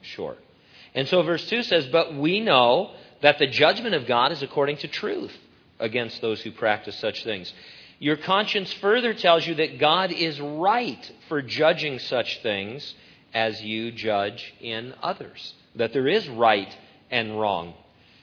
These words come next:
Verse three, "And do you think this, O man,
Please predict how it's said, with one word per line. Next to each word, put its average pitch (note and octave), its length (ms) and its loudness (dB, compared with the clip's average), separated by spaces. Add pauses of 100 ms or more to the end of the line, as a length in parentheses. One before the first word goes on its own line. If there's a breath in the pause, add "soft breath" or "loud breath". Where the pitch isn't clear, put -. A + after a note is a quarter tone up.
(440 soft breath)
Verse D3 300 -2
three, G3 320 2
"And C#3+ 500 2
do C#3+ 80 -4
you G3+ 240 0
think G#3+ 360 -2
this, G3 440 2
O F3 160 6
man, D#3+ 540 0